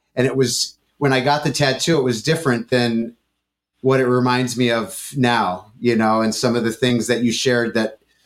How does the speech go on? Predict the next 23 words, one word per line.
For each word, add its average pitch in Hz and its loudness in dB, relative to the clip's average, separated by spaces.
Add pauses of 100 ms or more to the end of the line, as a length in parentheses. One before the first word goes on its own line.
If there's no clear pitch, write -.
(200)
are 113 0
your 117 2
stories 117 0
and 113 0
memories. 113 0
And, 101 -2
um, 98 -2 (540)
and 110 0
it 110 2
made 117 2
me 110 2
think 113 0
of 107 0
that. 101 0 (1000)
And 110 2 (540)
you've 160 4
inspired 175 2
me 170 2
in 156 0
this 156 -4
conversation. 156 0
If, 151 -2
um, 127 -2